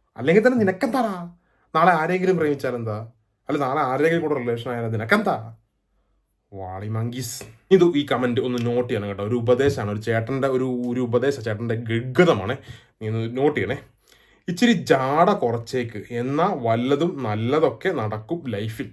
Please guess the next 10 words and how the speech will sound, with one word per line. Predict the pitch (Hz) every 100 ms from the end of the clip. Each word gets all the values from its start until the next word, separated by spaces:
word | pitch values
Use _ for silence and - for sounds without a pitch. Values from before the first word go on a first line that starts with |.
| -
ഓ, | 113 -
ജാട | 127 143
കുറച്ചാണ് | 190 185 196
കേട്ടോ | 147 117
നല്ലതെല്ലാം. | 117 139 156 156 160 147 131
ജാട | 139 147 180
കുറച്ചാ | 185 175 214 226 -
നല്ലതായിരിക്കും, | 131 143 220 190 143
ഫുള്ള് | 120 175 214 214
നല്ലതായിരിക്കും. | 185 170 139